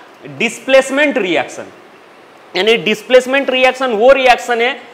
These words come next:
जिसमें एक एक्टिव मेटल्स उससे कम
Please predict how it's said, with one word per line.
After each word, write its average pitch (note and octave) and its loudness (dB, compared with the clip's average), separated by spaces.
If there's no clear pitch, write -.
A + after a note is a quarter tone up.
जिसमें A3 -4
एक A3 -2
एक्टिव F#3 -2
मेटल्स A#3 2
उससे A3 2
कम C4 4